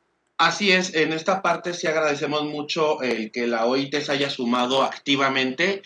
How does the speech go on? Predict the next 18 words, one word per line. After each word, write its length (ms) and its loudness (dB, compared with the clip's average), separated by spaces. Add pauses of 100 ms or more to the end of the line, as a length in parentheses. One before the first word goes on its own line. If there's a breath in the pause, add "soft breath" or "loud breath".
(340 loud breath)
Ellos 400 2
están 340 0
desarrollando 720 0
la 220 0
plataforma, 960 0 (140)
bueno, 180 4
la 100 2
desarrollaron 540 0
desde 180 -4
cero, 480 0 (480)
la, 240 0
le 240 2
siguen 360 0
todavía 380 2
adicionando, 640 0
está 180 -4
en 100 -4
construcción. 800 -2